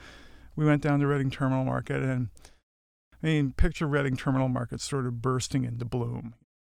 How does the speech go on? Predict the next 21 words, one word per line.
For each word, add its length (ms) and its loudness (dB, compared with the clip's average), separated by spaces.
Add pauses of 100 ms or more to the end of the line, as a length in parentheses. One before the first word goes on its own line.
(140)
We're 140 -4
kind 260 0
of 80 2
wandering 320 2
around, 340 2
and, 260 0 (340)
and 160 -4
I 80 -2
look 300 -2
over, 600 0 (880)
and 180 2
there's 180 0
somebody 520 0 (100)
looking 460 0
at 80 -2
me, 400 -4 (680)
and 140 -2
I 80 0
just 640 -4
started 340 -2
smiling. 720 -2